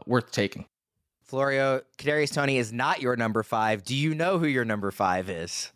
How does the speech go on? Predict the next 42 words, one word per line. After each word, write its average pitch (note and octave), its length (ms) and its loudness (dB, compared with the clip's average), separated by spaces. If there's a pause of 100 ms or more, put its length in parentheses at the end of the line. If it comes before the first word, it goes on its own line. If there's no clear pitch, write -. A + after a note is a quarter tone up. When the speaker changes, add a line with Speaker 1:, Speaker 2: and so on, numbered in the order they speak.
(420)
Speaker 1:
I F3 140 4
do. F#3+ 500 -2
I D3 140 0
now F#3+ 240 0
know G3 240 0
all F3+ 240 0
of E3+ 80 -8
them E3+ 180 -4
thanks D#3 340 -2
to, C#3+ 280 0
uh, C3+ 120 2
to C#3+ 120 -4
Debro C3+ 360 0
over C3 200 0
here C#3 180 0
sending C3 320 -2
me, B2+ 280 2
uh, B2 360 2
I, E3 160 -4 (380)
I G#3 100 2
knew D#4 160 2
the D#4+ 120 -2
six. A3+ 340 0
I F3+ 80 4
just E3+ 140 -4
didn't F#3+ 300 0
remember D#3+ 280 2
what D3 220 2
order C#3 440 2 (240)
we D#3+ 140 2
had D3+ 160 0
put E3+ 220 0
them D3 180 2
in. D3+ 220 2
Uh, C#3+ 220 2
number A#3+ 280 2
five F#3+ 360 0
for F#3 100 -4
me E3+ 180 0
is D3+ 160 -2
Amari C#3 320 2
Cooper. A2+ 460 -2